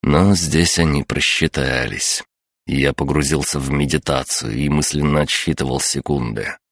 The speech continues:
Спустя девятнадцать тысяч восемьсот пятьдесят три секунды дверь распахнулась, и в камеру вошел мрачный надзиратель в серой форме.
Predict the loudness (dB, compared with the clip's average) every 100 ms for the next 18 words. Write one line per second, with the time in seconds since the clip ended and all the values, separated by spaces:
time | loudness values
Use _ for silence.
0 | _ _ _ _ _ _ -12 -4 -2 0
1 | 0 2 2 2 2 2 2 -2 -6 -2
2 | 0 0 0 0 2 2 2 0 -2 -2
3 | 0 0 0 -2 -4 -2 -2 -2 -4 -2
4 | 0 0 0 -4 0 0 2 -2 -4 -4
5 | -6 -6 0 2 4 2 0 -4 -6 -4
6 | -4 0 2 4 4 4 2 2 2 2
7 | 0 0 -2 0 0 -2 -2 -2 0 0
8 | -2 -4 -4 -4 -2 -2 -2 -4 -6 -4
9 | -4 -4 -6 -8